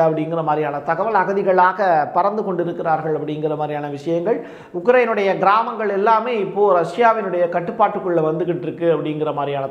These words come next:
தகவல்களும் வெளியாயிட்டு இருக்கு. ரஷ்யாவினுடைய அந்த foreign agent தொடர்பான ஒரு முகவர்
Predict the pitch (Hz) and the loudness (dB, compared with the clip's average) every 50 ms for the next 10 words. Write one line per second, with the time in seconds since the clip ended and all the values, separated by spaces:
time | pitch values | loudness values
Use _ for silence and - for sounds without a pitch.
0 | - 151 156 160 175 170 165 151 - 156 147 196 233 202 170 156 156 147 147 139 | -2 -2 0 0 2 2 2 0 0 -2 -4 -4 -2 -2 -2 -2 -2 -2 -2 -2
1 | 139 - - - - - - - - - - _ - 185 208 233 233 - 311 311 | -4 -6 -10 -14 -16 -16 -16 -18 -18 -20 -20 _ 0 2 4 4 4 2 2 2
2 | 311 285 269 254 233 226 220 214 208 220 233 220 196 170 165 165 - - 202 190 | 2 4 2 0 -2 -2 0 0 2 2 4 4 2 2 0 -4 -8 -8 -4 0
3 | 185 180 160 147 131 117 - - - - - - - - _ _ _ _ _ _ | 2 4 4 4 2 -2 -6 -8 -12 -16 -18 -20 -20 -20 _ _ _ _ _ _
4 | _ _ _ _ _ _ _ - 240 240 254 262 262 254 240 240 - - - - | _ _ _ _ _ _ _ 2 4 6 6 4 2 0 -4 -8 -10 -14 -8 -2
5 | 214 208 214 214 208 226 214 190 - - 208 190 190 190 190 175 180 180 170 170 | 0 0 2 2 2 0 0 0 2 2 2 4 4 2 2 2 2 2 2 2
6 | 170 190 226 262 254 - - - - - - - - _ _ - 196 185 185 185 | 0 -2 -4 -4 -6 -10 -14 -20 -20 -20 -20 -20 -20 _ _ -2 2 4 4 4
7 | 185 180 196 208 269 269 277 262 | 4 2 4 4 4 4 4 2